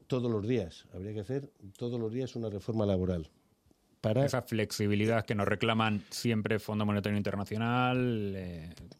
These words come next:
Speaker 2: todos los organismos.
Speaker 1: Si hay una cosa que tiene que estar adaptada al, al terreno es el tema laboral. Y eso cambia todos los días, mm, porque cambia un-, unas veces por turismo, otras por clima, otros por, por lo que sea.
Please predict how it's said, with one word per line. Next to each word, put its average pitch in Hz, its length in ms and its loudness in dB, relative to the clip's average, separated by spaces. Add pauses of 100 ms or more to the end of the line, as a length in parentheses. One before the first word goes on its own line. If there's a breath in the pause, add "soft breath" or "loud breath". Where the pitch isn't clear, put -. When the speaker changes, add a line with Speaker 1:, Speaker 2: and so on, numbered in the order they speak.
(100)
Speaker 2:
todos 131 200 2
los 127 140 2
organismos. 117 420 2
Speaker 1:
Si 120 160 4
hay 139 300 2
una 143 240 4
cosa 131 260 0
que 113 120 0
tiene 127 200 0
que 120 80 -2
estar 117 360 -2
adaptada 120 800 0
al, 110 400 2
al 113 220 0
terreno 156 600 2
es 151 420 -2
el 104 180 -2
tema 113 200 2
laboral. 90 480 -2 (260)
Y 104 140 2
eso 113 180 -2
cambia 120 380 0
todos 110 220 2
los 101 180 -2
días, 135 400 -2
mm, 101 240 -4
porque 92 260 -10
cambia 131 440 0
un-, 110 240 0 (100)
unas 113 160 4
veces 110 220 0
por 104 160 -4
turismo, 143 580 -2
otras 123 240 -6
por 101 240 -6
clima, 156 400 2
otros 123 380 0
por, 113 500 0 (420 loud breath)
por 107 120 2
lo 104 80 2
que 110 80 2
sea. 95 240 -2